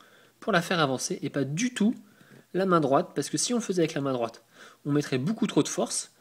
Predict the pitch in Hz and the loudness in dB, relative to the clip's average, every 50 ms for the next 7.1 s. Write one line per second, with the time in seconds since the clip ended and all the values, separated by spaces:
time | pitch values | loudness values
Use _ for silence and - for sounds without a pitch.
0 | _ _ _ _ - 143 147 170 196 214 202 165 151 143 143 - - 185 - - | _ _ _ _ 0 2 4 4 4 4 4 4 4 4 2 2 -2 -4 -4 -4
1 | - - 151 143 - 147 139 - 139 - - - 190 208 202 - _ _ _ _ | -6 -8 -6 -2 0 0 0 0 -2 -4 -4 -4 -4 -4 -4 -6 _ _ _ _
2 | _ _ _ _ - 139 139 135 139 139 - - 185 180 156 - 143 - - 120 | _ _ _ _ -2 -2 0 0 0 0 0 0 -2 -2 -2 -2 -4 -6 -4 -6
3 | - - - - - _ _ - 320 330 - - - - - - _ _ - 214 | -8 -8 -12 -20 -20 _ _ -20 -18 -16 -16 -16 -16 -18 -20 -20 _ _ -2 -2
4 | 220 220 247 226 - - 196 202 196 - 214 185 - 196 190 185 180 180 175 170 | 0 0 0 -2 0 2 2 2 2 0 -2 -2 2 2 2 4 4 4 4 4
5 | 151 127 160 190 208 - - - - - - - - - _ _ _ _ _ _ | 2 2 0 -2 -2 -2 -4 -6 -4 -4 -6 -6 -6 -8 _ _ _ _ _ _
6 | _ _ _ - - 214 180 175 170 151 147 135 - 131 - 110 101 - - 147 | _ _ _ -8 -4 0 2 2 4 2 2 0 -2 -4 -4 -4 -4 -4 -2 -2
7 | - - | -4 -6